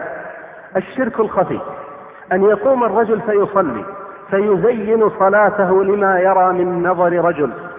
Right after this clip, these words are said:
رواه ابن ماجه وهو حديث حسن. ويكفي يا أخي أيضًا أن تعلم أن اختلال الإخلاص لدى الأمة سبب في هزيمتها كلها، وما نرى ونلمس من الويلات والنكبات التي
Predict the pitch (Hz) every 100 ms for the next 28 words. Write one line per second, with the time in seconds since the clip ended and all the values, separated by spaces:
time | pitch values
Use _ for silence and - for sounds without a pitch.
0 | - - - - 151 180 170 175 170 165
1 | 165 147 143 - 147 147 - 147 135 127
2 | - 113 104 - - - - _ _ _
3 | - - - - - 196 247 - 226 214
4 | 220 - 196 208 165 123 107 - - -
5 | - - 196 196 247 208 220 196 214 208
6 | - - 196 220 196 175 - 185 147 -
7 | - - - - - - 170 208 214 202
8 | 226 196 220 185 - 262 226 190 196 233
9 | 208 196 220 247 240 214 208 214 165 113
10 | 101 - - - - - - - 196 240
11 | 233 226 214 127 - - - 165 240 233
12 | 180 180 220 220 165 135 - - 170 180
13 | 180 190 214 202 - 180 185 185 180 190
14 | 170 175